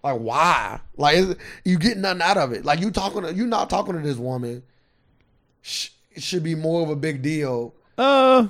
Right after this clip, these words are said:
Speaker 1: to her and her life if, if you was helping her sustain it than you talking shit to her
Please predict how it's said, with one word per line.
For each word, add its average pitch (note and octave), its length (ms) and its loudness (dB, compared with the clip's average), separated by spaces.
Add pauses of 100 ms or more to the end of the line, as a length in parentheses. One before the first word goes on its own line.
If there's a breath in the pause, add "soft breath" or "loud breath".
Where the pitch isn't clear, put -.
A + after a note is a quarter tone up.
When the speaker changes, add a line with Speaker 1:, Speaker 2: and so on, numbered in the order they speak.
(100)
Speaker 1:
to D#3+ 80 0
her D#3+ 280 4
and D#3+ 80 -2
her D3+ 120 0
life C#3 540 0
if, E3 140 -2
if D#3+ 180 -2
you F3+ 120 -2
was D#3+ 120 0
helping D#3 220 0
her D3 80 -4
sustain C3+ 480 -2
it A#2+ 180 -8 (300 soft breath)
than D#3 100 -2
you D#3+ 260 -2
talking E3 280 0
shit E3+ 220 -4
to A#2 180 -4
her - 120 -12